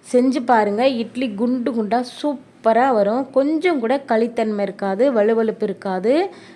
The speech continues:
நல்ல கடையில நீங்க வாங்கி சாப்பிடக்கூடிய இட்லி மாதிரியே செம்மையா இருக்கும். இந்த பக்குவத்துல நீங்களும் இட்லி மாவு அரைச்சு வச்சுக்கோங்க. ஒரு வாரம் ஆனாலும் கெட்டு போகாது. இட்லி பாருங்க எப்படி இருக்குன்னு, காத்து மாதிரி இருக்கா? இதை வந்து பிச்சு காட்டுறேன் பாருங்க.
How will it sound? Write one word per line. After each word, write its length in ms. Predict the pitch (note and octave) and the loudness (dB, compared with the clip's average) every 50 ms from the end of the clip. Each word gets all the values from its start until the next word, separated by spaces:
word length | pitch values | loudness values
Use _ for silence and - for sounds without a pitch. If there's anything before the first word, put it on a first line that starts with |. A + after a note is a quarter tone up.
| - - | -10 -6
நல்ல 260 | G#3+ A#3 A#3 A#3+ A#3 A#3 | -2 -2 0 0 0 0
கடையில 360 | - G#3+ G#3+ A#3 C4 C4 C4 | 0 0 2 2 2 2 0
நீங்க 220 | B3 A3+ G#3+ G3+ | 0 0 -2 -2
வாங்கி 260 | F#3+ F#3 F#3+ G3+ G#3 G#3 - | -2 -2 -4 -4 -6 -6 -6
சாப்பிடக்கூடிய 640 | A3 G#3 G3+ G3 A3 A3 A3 - G3+ G3+ G3 F#3+ | -4 -4 -2 -2 -2 -2 -2 -2 -2 0 0 0
இட்லி 280 | G3+ G#3 - - A3 G#3+ | -2 -2 -4 -2 -4 -2
மாதிரியே 480 | G#3 F#3+ F#3 F3+ F3+ F3+ G3+ G3+ A3 | -2 -2 -4 -4 -4 -4 -2 0 -2
செம்மையா 680 | B3 B3+ - - G#3+ F#3+ F#3+ G3 G3 G3+ G3+ G3+ G#3 G#3+ | -2 -4 -6 -8 -6 -6 -6 -6 -6 -4 -4 -2 -2 -2
இருக்கும். 380 | G3 F3 F3+ - G#3 A#3+ D#4 G#4+ A#4 - - - - - - - - - - - | -4 -4 -6 -6 -4 -2 -2 -4 -6 -8 -12 -20 -20 -20 -20 -20 -20 -20 -16 -8
இந்த 240 | - C#4+ D#4+ F4 G4 | -2 0 2 2 2
பக்குவத்துல 520 | D4 C4+ B3 B3 - A#3 A3 A#3+ B3 C4+ C#4+ | 2 0 0 0 0 0 0 2 2 2 2
நீங்களும் 380 | B3+ A#3 A3+ A3 A3+ A#3+ C#4+ | 2 2 0 0 0 0 0
இட்லி 320 | E4+ D4+ A#3+ - - A#3+ A#3+ | -2 -2 -4 -4 -4 -2 -2
மாவு 260 | A#3 A3 G#3 G3+ G3 | 0 0 0 0 0
அரைச்சு 500 | F#3+ G3 G3+ A3 G#3+ G#3+ - - C#4 E4+ A4 A4 B3 | 0 0 0 -2 -4 -4 -2 -2 0 0 0 0 0
வச்சுக்கோங்க. 580 | G#3+ - - - A#3 - G#3+ G3 G3 A3 B3+ E4+ G4+ | -2 -4 -4 -4 -4 -2 -2 -2 0 2 2 2 2
ஒரு 240 | E4+ A#3+ A#3 A#3 B3 | 2 2 2 2 2
வாரம் 320 | A#3+ A#3 A#3 A#3+ B3 A#3+ | 2 0 0 0 0 -2
ஆனாலும் 420 | A3+ G#3 G#3 G#3 G#3 G#3 G#3 A#3+ B3 | -2 -4 -4 -4 -4 -4 -4 -4 -4
கெட்டு 320 | - - G#3 - - A3+ | -4 -4 -4 -4 -4 -6
போகாது. 760 | G#3+ - G#3 F#3+ - F#3 F3+ F3+ E3+ F#3+ A3+ D4 F#4 G#4 G#4 - - - - - _ | -4 -4 -6 -6 -6 -6 -6 -4 -2 0 2 2 2 0 -4 -10 -18 -20 -20 -16 _
இட்லி 280 | - C4 B3+ C4 C#4+ D#4 | -6 -6 -4 -2 -2 -2
பாருங்க 320 | A#3 A#3+ G#3+ G#3 G3 G#3 | 0 0 -2 0 0 0
எப்படி 200 | G3+ G3+ G3 G#3+ | 0 0 0 0
இருக்குன்னு, 560 | A3 G#3 F#3 - - F#3+ G3+ A3+ C4+ E4+ F#4+ - | 0 0 0 -4 -6 -4 -2 0 0 -2 -2 -4
காத்து 340 | - A3+ G#3+ A#3 A3+ - A#3 | -4 -2 -2 -2 -2 -2 -4
மாதிரி 340 | G#3+ G#3 G#3 G#3+ G#3+ A3+ A#3+ | -2 -2 -2 -2 -2 -2 -2
இருக்கா? 520 | A3+ G3 F3 - - G3+ G#3 B3+ D4+ F4 F4+ - - _ _ _ _ _ _ _ _ _ _ _ _ _ _ _ _ _ | -2 -2 -4 -8 -8 -6 -4 -4 -4 -4 -6 -12 -20 _ _ _ _ _ _ _ _ _ _ _ _ _ _ _ _ _
இதை 160 | - C4 C4+ C4+ | -2 2 2 2
வந்து 220 | B3 A#3 A#3+ B3 | 2 2 0 -2
பிச்சு 240 | B3+ B3+ B3+ - - | -2 -6 -8 -8 -6
காட்டுறேன் 380 | - A3+ G#3 G3+ G3+ A3 G#3 | -4 -4 -2 -2 -2 -4 -4
பாருங்க. 440 | G3+ G3+ G3+ G3 G3 G3+ A#3 C#4+ E4 | -2 -2 -4 -4 -4 -2 -2 -2 -4